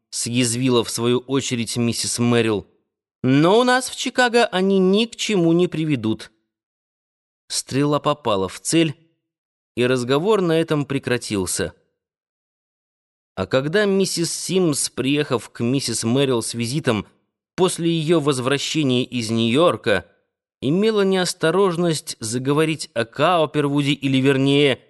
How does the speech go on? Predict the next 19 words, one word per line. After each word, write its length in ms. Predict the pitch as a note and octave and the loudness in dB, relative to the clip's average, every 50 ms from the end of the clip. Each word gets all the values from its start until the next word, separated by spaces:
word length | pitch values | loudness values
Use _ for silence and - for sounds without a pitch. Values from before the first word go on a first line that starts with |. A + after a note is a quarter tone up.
| _ _ _ _ _ - | _ _ _ _ _ -4
о 100 | - A#2+ | -4 -2
шумихе, 640 | - - - D3 D3+ E3+ G3+ A3 G3+ - - C3 | -2 0 0 2 4 4 4 2 0 -2 -2 -6
поднятой 580 | A2+ _ - E3 F3 D#3 C#3 C3 B2+ - B2+ A#2+ | -4 _ 0 2 2 2 2 0 0 0 -2 -2
газетами 600 | G#2+ A#2 A#2+ A2+ G#2+ D3+ E3 - C3+ B2 A#2+ A#2 | 0 0 0 2 2 0 0 2 2 0 0 2
вокруг 420 | G#2+ A#2+ A#2+ - D3+ D3+ C#3 - | 0 0 0 0 0 -2 -2 -2
его 240 | - A2+ A#2 A2+ A2+ | -4 -2 0 0 0
имени, 720 | A#2 - - E3 F#3+ F#3+ F#3+ F#3+ F#3+ F#3+ F#3+ F3+ F3+ - _ _ _ _ _ _ _ | 0 -2 -2 0 2 2 4 4 4 4 2 2 0 -4 _ _ _ _ _ _ _
ей 440 | - F#2 F#2 F2+ G2+ C#3+ G3 G#3 F3+ | -12 -10 -8 -4 -2 -2 0 2 2
не 140 | F3 F3 E3+ | 2 2 2
замедлили 760 | C#3+ C3 D#3+ D#3 D#3+ F3+ G3 F#3 D#3+ D#3+ E3 E3+ E3 D#3+ D3+ | 2 2 0 2 2 2 2 0 0 0 0 0 2 2 2
раз 400 | D3 C#3+ C#3 D#3+ D#3+ D3 - - - | 2 2 2 2 0 0 -2 -6 -4
и 60 | B2+ | -2
навсегда 560 | B2+ C3 A#2+ - - A#2 A#2+ B2+ E3+ F#3+ F#3 | -2 -2 -2 -4 -6 -8 -4 0 0 0 0
предписать 920 | F3+ - - F3 F3+ - - - - D#3+ D#3 - - E3+ E3 C#3+ A#2+ - - - | 0 0 -2 -2 -2 -2 -6 -8 -4 -4 -2 -2 0 0 0 0 0 -2 -6 -2
точку 360 | C#3 C#3 B2+ - - - A#2+ | -2 -2 -2 -4 -4 -4 -2
зрения 520 | G#2+ G2+ B2 D3 F3+ F#3 E3+ E3+ E3+ E3 | 0 0 2 2 2 2 2 2 2 2
на 260 | D#3 C3 A#2 A#2 A2+ | 2 2 2 2 2
эту 200 | A#2 A2+ - A2 | 0 -2 -4 -8
чету. 440 | G#2 - A#2+ G2+ - G#2 G2 E2+ D#2+ | -10 -8 -8 -6 -4 -4 -6 -6 -6